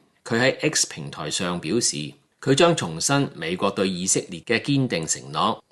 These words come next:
將會同以色列國防軍討論針對摧毀哈馬斯嘅行動，並強調必須保護平民免受傷害，保障人道主義援助順利進入加沙。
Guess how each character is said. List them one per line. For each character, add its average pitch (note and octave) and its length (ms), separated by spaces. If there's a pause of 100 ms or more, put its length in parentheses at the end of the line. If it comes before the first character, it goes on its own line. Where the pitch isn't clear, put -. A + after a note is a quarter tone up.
(100)
將 D#3+ 200
會 B2 100
同 D#2+ 200
以 F2 140
色 B2+ 140
列 F2 280
國 - 140
防 - 320
軍 B2+ 260 (160)
討 C3 200
論 A2 220
針 C3 220
對 G2 240 (160)
摧 D3 140
毀 A2 180
哈 A#2+ 220
馬 F2+ 220
斯 A2+ 180
嘅 - 140
行 D2 240
動， D2+ 240 (300)
並 F#2+ 280
強 E2+ 320
調 F#2+ 340
必 E3 100
須 E3 240
保 A2+ 120
護 A#2 180
平 D#2 300
民 - 20 (320)
免 E3+ 180
受 E2 200
傷 A2 260
害， D#2 280 (160)
保 C3 160
障 A#2+ 200
人 D#2 200
道 E2 160
主 E2 200
義 G#2 360
援 C#2 180
助 E2 100
順 D#2+ 440
利 D2+ 140
進 F2+ 220
入 D#2 100 (120)
加 A2 180
沙。 A#2 340